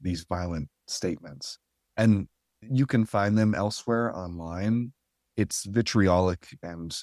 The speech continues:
and pretty awful. And so we made the decision not to include that language.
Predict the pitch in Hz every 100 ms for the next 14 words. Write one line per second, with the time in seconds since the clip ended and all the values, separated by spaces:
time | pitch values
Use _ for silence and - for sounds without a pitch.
0 | - 95 82 120 98 92 87 - 160 156
1 | - _ _ _ _ _ _ - 107 -
2 | 101 104 98 95 87 87 90 80 82 78
3 | 73 82 76 - 92 - 87 76 78 -
4 | 76 139 - -